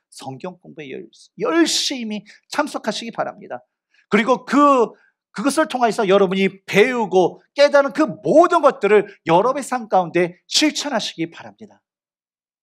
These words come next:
여러분, 하나님의 말씀은요, 그 우리가 하나님의 말씀을 대하는 것으로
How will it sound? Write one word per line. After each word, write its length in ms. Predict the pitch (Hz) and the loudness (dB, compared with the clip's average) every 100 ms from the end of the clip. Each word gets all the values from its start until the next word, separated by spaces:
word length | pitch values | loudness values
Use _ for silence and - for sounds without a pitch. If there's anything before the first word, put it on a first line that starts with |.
| _ _ _ _ _ _ _ _ _ _ _ _ _ | _ _ _ _ _ _ _ _ _ _ _ _ _
여러분, 220 | 139 131 131 | -10 -8 -10
하나님의 480 | 180 180 160 156 | -10 -10 -10 -14
말씀은요, 800 | 123 113 - 117 104 104 127 117 _ _ _ _ _ _ _ _ - | -14 -16 -18 -20 -20 -18 -16 -18 _ _ _ _ _ _ _ _ -6
그 100 | 185 | -2
우리가 180 | 190 | -2
하나님의 400 | 202 233 240 226 | -4 -2 -2 -2
말씀을 340 | 196 151 170 165 | -4 -4 -6 -14
대하는 400 | 127 127 135 131 | -8 -6 -6 -10
것으로 460 | 120 - 113 117 | -16 -16 -14 -14